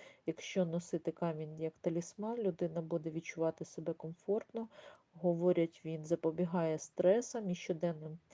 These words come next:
заспокоєнням, а також захищає свого власника від негативних емоцій, гніву, страху. Кунцит руйнує емоційні блоки, які стоять на шляху любові, і дає більше можливостей для початку нових щасливих відносин.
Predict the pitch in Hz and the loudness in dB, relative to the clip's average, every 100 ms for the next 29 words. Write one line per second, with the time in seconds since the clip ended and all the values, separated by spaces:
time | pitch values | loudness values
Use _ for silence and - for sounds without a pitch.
0 | - - _ - 160 170 165 - 170 - | -20 -20 _ -8 -2 -2 -4 -6 -6 0
1 | 226 262 247 208 196 185 190 180 180 - | 0 0 0 0 0 2 2 2 -2 -4
2 | 180 - 170 165 - 170 165 165 165 165 | -6 2 2 2 -2 -2 0 4 4 4
3 | - 170 160 165 160 165 185 - 156 151 | -2 -6 -6 -6 -8 -6 -6 -4 -6 -6
4 | 160 - 165 202 285 - 226 202 165 180 | -8 -8 -4 -4 -6 -6 -4 -2 -2 -2
5 | 233 214 - - 180 196 - 190 - 170 | -2 -4 -6 -6 -4 -4 0 -2 0 -6
6 | 170 180 170 - - - _ 170 180 165 | -2 -4 -4 -12 -20 -20 _ 2 2 4
7 | 175 165 156 165 - 165 151 151 151 165 | 2 2 0 -6 -4 -6 -4 -6 -2 0
8 | 202 247 - 226 214 220 - - 202 202 | 0 0 -4 -6 -4 -8 -8 0 4 4
9 | 196 185 - 185 180 - 180 180 - - | 4 -2 -4 -4 -4 -4 -4 -4 -8 -20
10 | - - _ 170 180 175 165 165 160 160 | -20 -20 _ 2 2 2 2 2 2 0
11 | - 165 180 175 170 156 180 - 160 156 | -4 0 2 4 2 2 0 -2 -8 -6
12 | 160 - 180 175 220 240 - - 196 170 | -8 -4 0 0 2 -2 -4 -2 -2 -2
13 | 165 165 165 165 - 160 - 165 151 160 | -4 -4 -4 -6 -4 -6 -4 -8 -6 -6
14 | 214 - 165 - 175 170 175 165 156 151 | -6 -8 -10 -2 0 0 -4 -12 -8 -8
15 | 147 - | -8 -14